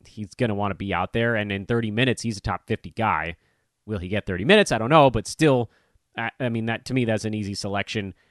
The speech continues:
and we'll, we'll wait and find out on Andre Drummond. So I would deme-, I would demote, I would put a little check minus next to the veteran, the true old goats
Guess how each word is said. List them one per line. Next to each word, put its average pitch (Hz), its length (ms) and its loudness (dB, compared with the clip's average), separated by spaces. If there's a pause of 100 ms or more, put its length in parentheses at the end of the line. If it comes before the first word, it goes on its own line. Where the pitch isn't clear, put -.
(220)
and 113 320 -2
we'll, 110 300 0
we'll 123 160 0
wait 123 220 2
and 117 100 -8
find 101 220 -2
out 95 120 0
on 92 120 -2
Andre 90 260 -4
Drummond. 82 380 -10 (1500)
So 151 160 4
I 147 120 8
would 151 200 6
deme-, 151 440 6
I 143 140 6
would 139 260 2
demote, 151 640 0 (680)
I 110 100 -4
would 117 160 -2
put 156 140 8
a 143 60 6
little 127 380 2 (420)
check - 220 0
minus 135 520 -2 (640)
next 139 300 0
to 143 140 4
the 110 280 -2
veteran, 147 800 0 (260)
the 135 80 -2
true 175 560 6
old 170 380 6
goats 175 500 4